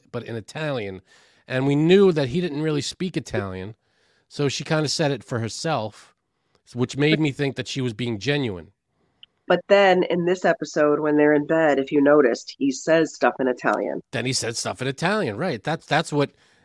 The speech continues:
Speaker 1: that's why I, I one eighty'd on
Speaker 2: Yeah.
Speaker 1: me with the, with that whole thing wh-, when he said something. I thought maybe he just learned that, just to, s-,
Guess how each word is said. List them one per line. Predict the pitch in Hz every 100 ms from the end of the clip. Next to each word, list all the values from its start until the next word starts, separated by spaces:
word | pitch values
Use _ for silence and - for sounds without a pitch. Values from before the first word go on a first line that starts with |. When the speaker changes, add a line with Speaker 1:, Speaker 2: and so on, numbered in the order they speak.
| _
Speaker 1:
that's | 131 147 -
why | 147 139 131
I, | 117
I | 117 110 110
one | 104 120 131
eighty'd | 156 165 110
on | 107
Speaker 2:
Yeah. | 185 190
Speaker 1:
me | 170
with | 95 98
the, | 98 -
with | 104
that | 117 101
whole | 107
thing | - 117 113
wh-, | 107 107
when | 107
he | 107
said | 123 117 -
something. | 101 90 - _ _ -
I |
thought | 117 143
maybe | 123 131
he | 120
just | 117 117
learned | 113 120 123 120
that, | 120 120 - _ _ _ _ _ _ _ _ _ -
just | 127 -
to, |
s-, | 107